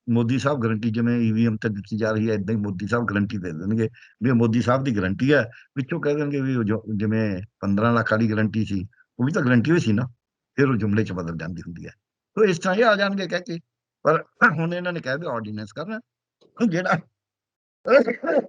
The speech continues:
ਆਰਡੀਨੈਂਸ ਦੀ ਗੱਲ ਕਰਨੀ ਹੈ ਕਿ ਸਰਕਾਰ ਆਰਡੀਨੈਂਸ ਕਰੇ, ਤਾਂ ਮੇਰੇ ਕੋਲ ਸੰਵਿਧਾਨ ਪਿਆ ਹੈ। ਮੇਰੇ ਹਿਸਾਬ ਨਾਲ ਤਾਂ, ਬਾਕੀ ਮੈਂ ਕੋਈ ਸੰਵਿਧਾਨ ਦਾ ਮਾਹਰ ਤਾਂ ਹੈ ਨਹੀਂ, ਮੇਰੇ ਹਿਸਾਬ ਨਾਲ ਤਾਂ ਇਹੋ ਜਿਹਾ ਆਰਡੀਨੈਂਸ ਦਾ ਕੋਈ ਪ੍ਰੋਵੀਜ਼ਨ ਹੀ ਨਹੀਂ ਹੈ ਇਹਦੇ 'ਚ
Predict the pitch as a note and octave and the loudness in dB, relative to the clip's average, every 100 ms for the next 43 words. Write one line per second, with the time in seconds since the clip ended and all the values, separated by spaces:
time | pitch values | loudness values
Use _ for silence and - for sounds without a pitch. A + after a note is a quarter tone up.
0 | _ _ _ _ _ _ _ _ _ - | _ _ _ _ _ _ _ _ _ -10
1 | A2 E3 G#3 A3 G3+ F3 E3+ D3 C3 A2+ | -4 -2 0 -2 -4 -6 -4 -4 -4 -6
2 | A#2+ A2 F#2+ _ _ _ _ D3 C#3+ B2+ | -6 -8 -10 _ _ _ _ -8 -6 -8
3 | C3 D3 D#3 - C3 D#3+ A3 A3 - C#3+ | -4 -2 -2 -2 -4 -4 -8 -6 -2 0
4 | G2+ A2+ _ _ _ _ E3+ F#3 F3+ F3+ | -2 -6 _ _ _ _ -6 -4 -4 -8
5 | F3+ D3 A#2+ C#3 A2+ F#2+ D3 - _ _ | 0 2 2 0 -6 -8 -10 -16 _ _
6 | _ _ _ - C#3+ F#3 A#3 A3+ G3+ E3+ | _ _ _ -2 2 4 4 2 0 -4
7 | B2 G2 F2+ F#2+ - A#2 A#2+ A#2+ B2 B2 | -4 -8 -12 -12 -6 -6 -6 -8 -8 -4
8 | G#2+ G#2+ G2+ G2+ G2+ G#2 F2+ B2 A2 _ | -4 -4 -4 -4 -4 -8 -6 -8 -10 _
9 | _ _ _ A2+ B2+ F3 G3 D#3+ D3+ A#2 | _ _ _ 0 2 2 0 -2 -4 -4
10 | A2 F#2+ G2+ G#2 D3 _ _ - B2 A#2+ | -4 -6 -6 -6 -8 _ _ -2 0 0
11 | B2+ G#2+ G#2 G#2+ G2+ A2 G2+ G#2+ A#2 D3 | 0 0 -2 -2 -4 -6 -6 -4 -2 0
12 | E3+ E3+ D#3 C#3+ - D#3 D#3+ - | 0 0 0 0 -2 -4 -8 -14